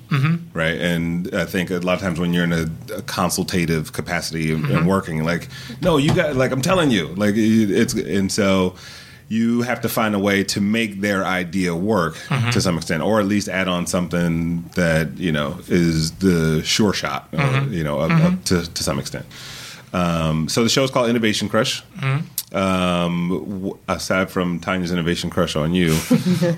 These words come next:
Speaker 2: what, um, what do you see out there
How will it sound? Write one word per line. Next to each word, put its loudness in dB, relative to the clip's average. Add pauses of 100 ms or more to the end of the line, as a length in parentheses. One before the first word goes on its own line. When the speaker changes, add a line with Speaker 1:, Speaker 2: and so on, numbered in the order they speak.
(120)
Speaker 2:
what, 0
um, 4
what 2
do 2
you 2
see 0
out 0
there 4